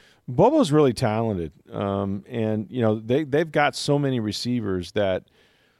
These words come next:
somebody's gonna get picked up, you know, before they can put him back on the practice squad. And I think Bobo's practice squad eligible. But,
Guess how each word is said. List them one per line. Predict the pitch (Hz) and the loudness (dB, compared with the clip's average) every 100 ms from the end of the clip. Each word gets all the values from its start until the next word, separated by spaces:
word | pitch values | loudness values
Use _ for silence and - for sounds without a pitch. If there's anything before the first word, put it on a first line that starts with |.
| _ | _
somebody's | - - 151 175 156 127 101 | -16 -2 2 4 4 2 2
gonna | 110 104 | 0 0
get | 101 - | -2 -4
picked | 117 - 110 | -6 -2 0
up, | 92 - 123 | 0 -2 -6
you | 101 | -2
know, | 92 | -2
before | 87 - 98 | -4 -2 -2
they | 92 | -2
can | 95 90 | -4 -8
put | - 110 | -4 -2
him | 98 | 0
back | 95 - | -2 -2
on | 92 | -6
the | 85 | -4
practice | 98 95 - | -2 -4 -6
squad. | - 90 | -4 -2
And | 90 | 0
I | 98 | -2
think | 143 143 127 | -4 -6 -2
Bobo's | 107 95 95 - | -2 0 -2 -2
practice | - 98 - 85 | -4 -4 -4 -14
squad | - 87 85 | -4 -2 0
eligible. | 98 92 80 85 85 - _ _ _ _ _ _ _ _ _ _ - | 0 -2 -6 -10 -10 -12 _ _ _ _ _ _ _ _ _ _ -14
But, | 107 127 | 2 2